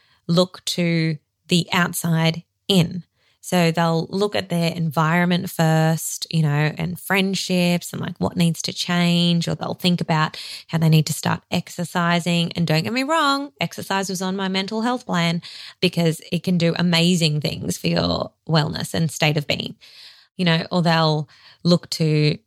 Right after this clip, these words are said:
eliminate coffee. That's another one. Not, not a great thing. Caffeine is not a great thing if you have anxiety, <laughs> okay? But the point that I'm trying to make here is we tend to look at things on the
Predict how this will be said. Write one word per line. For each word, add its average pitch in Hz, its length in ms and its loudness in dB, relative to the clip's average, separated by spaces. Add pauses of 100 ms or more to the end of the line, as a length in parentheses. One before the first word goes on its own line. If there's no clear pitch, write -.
(140)
eliminate 160 480 2
coffee. 220 440 -4
That's - 180 -4
another 185 240 2
one. 175 260 -4 (220)
Not, 262 280 0
not 392 180 -4 (180)
a 262 60 -8
great 294 320 0
thing. 285 220 -4
Caffeine 262 360 -4
is 269 140 -4
not 247 160 0
a 285 40 -4
great 254 260 -4
thing 233 320 -2
if 185 200 -4
you 175 440 0
have 170 200 0
anxiety, 156 720 2
<laughs> - 60 -10
okay? 147 360 -2 (280)
But 196 180 2 (300)
the 269 80 -2
point 302 340 -2
that 277 80 2
I'm 226 100 0
trying 214 140 0
to 190 60 0
make 170 260 0
here 151 320 0
is 170 140 0
we 170 100 0
tend 214 280 -4
to 220 80 2
look 170 220 0
at 170 140 -6
things 165 300 0
on 160 240 -4
the 160 200 -2